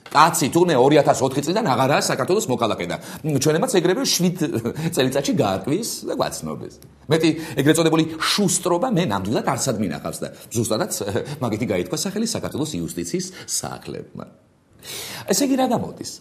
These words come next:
ყველამ ვიცით, რომ ბიძინა ივანიშვილი საქართველოში, კერძოდ კი ჭორვილაში იმყოფება და იქიდან აპირებს ჩემი ტელეკომპანიის ყიდვას. თანაც სამმაგ ფასად. ხედავთ, ჩემო ძვირფასო ტელემომზირლებო? ჩემმა მაღალმა როგორ ააყვავა საქართველოში ტურიზმი?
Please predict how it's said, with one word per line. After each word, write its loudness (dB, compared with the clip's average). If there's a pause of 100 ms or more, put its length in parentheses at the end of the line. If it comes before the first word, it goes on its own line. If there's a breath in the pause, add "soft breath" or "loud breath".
ყველამ 2
ვიცით, 0
რომ 0
ბიძინა 2
ივანიშვილი 0
საქართველოში, 2
კერძოდ 0
კი 0 (160 loud breath)
ჭორვილაში 2
იმყოფება 0
და -2
იქიდან -2
აპირებს -2 (200 loud breath)
ჩემი 0
ტელეკომპანიის 2
ყიდვას. -2 (200)
თანაც 2
სამმაგ 2
ფასად. -8 (200)
ხედავთ, 4
ჩემო -2
ძვირფასო 2 (180 loud breath)
ტელემომზირლებო? 2 (340 loud breath)
ჩემმა 2
მაღალმა 0
როგორ 4
ააყვავა 4
საქართველოში 0
ტურიზმი? -4